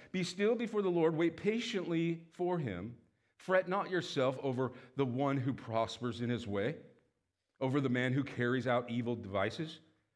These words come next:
Refrain from anger, forsake, and forsake wrath. Fret not yourself. It tends only to evil." Well, there's a ton here. It is easy to get angry when the wicked se-, man or woman seem to be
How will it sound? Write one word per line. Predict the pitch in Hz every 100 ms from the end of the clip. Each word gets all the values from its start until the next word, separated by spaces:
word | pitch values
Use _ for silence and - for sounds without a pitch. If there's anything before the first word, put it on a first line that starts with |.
| _
Refrain | 165 175 - 208 226 262 262
from | 202 185
anger, | 175 214 208 117 92 - - _ _ _ _ _ _ _ _ _ _ _ _
forsake, | 131 131 - 175 170 - - _ _ _ -
and | 120
forsake | 151 135 185 175
wrath. | 135 127 92 95 - _ _ _ _ _ _ _ -
Fret | 151 147
not | 139 -
yourself. | 107 - 90 78 - _ _ _ _ _ -
It | 120 120
tends | 143 127 107 135
only | 135 113
to | 82 98
evil." | 92 73 71 _ _ _ _ _ _ -
Well, | 95 92
there's | 87
a | 90
ton | - 80 71
here. | 65 _ _ _ _ _ _ _ _ _ _ _ _ _ _ -
It | 139
is | 131
easy | 139 151 147 156
to | 127
get | 110 127
angry | 135 131 110
when | 104 107
the |
wicked | 101 120 123
se-, | - 135 120
man | 120 123 120
or |
woman | 110 123 110
seem | - 123
to | 113
be | 107